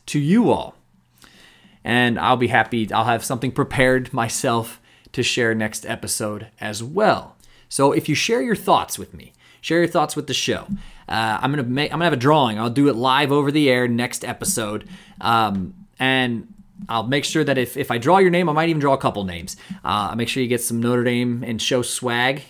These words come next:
and happy to do it. I just wanna, I want us to kinda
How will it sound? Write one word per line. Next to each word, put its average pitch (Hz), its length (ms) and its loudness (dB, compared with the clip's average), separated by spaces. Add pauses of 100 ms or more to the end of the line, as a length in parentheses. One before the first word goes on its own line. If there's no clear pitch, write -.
(140)
and 117 720 -4
happy 135 340 -2
to 131 80 -2
do 131 260 2
it. 104 60 0
I 98 100 -6
just 202 220 -6
wanna, 220 320 2 (300)
I 175 80 2
want 240 200 4
us 220 120 0
to 202 280 4
kinda 180 440 -2